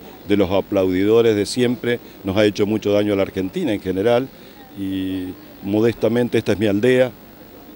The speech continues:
este es mi pueblo, y mi vitalidad, toda la que tengo hoy,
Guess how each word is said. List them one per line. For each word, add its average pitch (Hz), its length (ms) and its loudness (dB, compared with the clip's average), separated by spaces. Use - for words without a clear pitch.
este 101 200 0
es 107 60 2
mi 107 100 2
pueblo, 127 500 2
y 101 460 -2
mi 101 300 0
vitalidad, 117 680 4
toda 131 180 2
la 117 100 2
que 101 100 -6
tengo 117 300 -2
hoy, 127 180 0